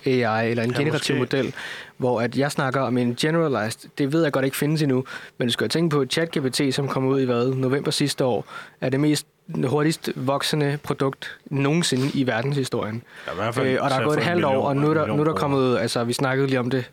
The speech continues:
Speaker 1: lige før, øh, man kan lave totale albums af andre folks stemmer, og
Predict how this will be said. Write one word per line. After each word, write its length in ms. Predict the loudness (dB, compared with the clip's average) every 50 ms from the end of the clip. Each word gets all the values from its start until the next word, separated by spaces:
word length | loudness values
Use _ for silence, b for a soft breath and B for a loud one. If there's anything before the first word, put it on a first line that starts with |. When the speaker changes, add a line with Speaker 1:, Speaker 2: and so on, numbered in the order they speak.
| -8 -8
Speaker 1:
lige 100 | -4 -2
før, 220 | -2 -2 -2 -2 B B B B B B B _
øh, 280 | -2 0 2 2 2 0
man 100 | -2 -2
kan 120 | 0 0
lave 220 | 0 0 0 -2 -4 -6
totale 420 | -6 -4 -2 -2 0 0 0 0 0 0
albums 520 | -2 -2 -2 0 0 -2 -2 -2 -4 -4 -6
af 80 | -4 -2
andre 260 | -2 0 0 -2 -2
folks 400 | -2 -2 -4 -2 -2 -4 -4 -4
stemmer, 300 | -4 -2 -2 0 0 0
og 360 | 0 0 0 0 -2 -2 -2